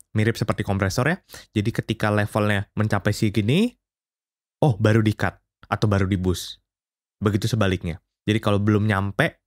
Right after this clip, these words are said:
sinyalnya belum nyampe segitu, maka tidak akan di-cut atau di-boost pada titik yang kita inginkan. Jadi langsung aja kita masuk ke D A W. Saya akan contohkan dinamik Eki. Nah,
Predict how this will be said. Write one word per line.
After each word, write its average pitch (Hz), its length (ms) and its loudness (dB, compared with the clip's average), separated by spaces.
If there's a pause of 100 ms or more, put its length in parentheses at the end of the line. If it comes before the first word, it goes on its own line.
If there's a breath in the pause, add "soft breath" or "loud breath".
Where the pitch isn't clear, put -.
(600)
sinyalnya 107 400 0
belum 107 240 2
nyampe 104 240 0
segitu, 175 480 2 (720)
maka 101 320 0
tidak 98 320 -2
akan 120 160 0
di-cut 123 400 -4
atau 107 160 -2
di-boost 104 560 0 (320)
pada 101 320 0
titik - 400 -6
yang 127 400 -2
kita - 160 -6
inginkan. 85 560 -4 (640 loud breath)
Jadi 135 160 2
langsung 160 240 2
aja 127 160 0
kita - 160 -2
masuk 131 240 0
ke 120 80 -2
D 98 80 0
A 85 80 0
W. 147 240 2 (560 soft breath)
Saya - 240 -2
akan 110 240 -2
contohkan 135 640 0 (240)
dinamik 101 320 0
Eki. - 400 -8 (880 loud breath)
Nah, 117 240 -2